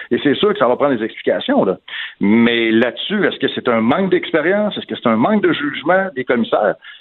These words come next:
Il y a deux personnes qui ont donné cette autorité-là. Euh, comment ça peut se passer ? Donc,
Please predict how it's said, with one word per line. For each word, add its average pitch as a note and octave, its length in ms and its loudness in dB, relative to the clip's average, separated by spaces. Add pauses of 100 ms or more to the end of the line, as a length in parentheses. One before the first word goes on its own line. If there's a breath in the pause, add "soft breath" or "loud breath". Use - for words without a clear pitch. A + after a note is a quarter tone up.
(120)
Il - 20 4
y A2 40 4
a A2 40 2
deux D#3 160 2
personnes F3 640 -2 (100)
qui C#3 80 -2
ont B2+ 60 2
donné B2+ 260 0
cette B2+ 140 -2
autorité-là. A#2+ 640 0 (480 loud breath)
Euh, G2+ 140 0
comment C3 320 0
ça A#2 60 -2
peut A#2+ 120 -4
se - 80 -16
passer ? B2+ 420 0 (220)
Donc, A2+ 420 -2